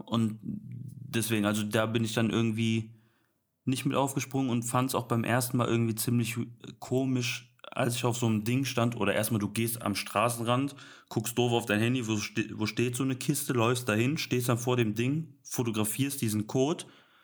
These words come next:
wartest, bis das Ding einmal Dülü macht,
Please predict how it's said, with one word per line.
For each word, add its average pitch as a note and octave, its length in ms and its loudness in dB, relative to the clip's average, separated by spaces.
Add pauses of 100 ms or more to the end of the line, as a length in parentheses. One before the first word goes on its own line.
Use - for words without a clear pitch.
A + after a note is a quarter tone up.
(240)
wartest, B2 440 2
bis B2+ 120 0
das A#2 220 0
Ding B2 220 2
einmal A#2 520 2 (800)
Dülü B2+ 420 4
macht, A#3 440 0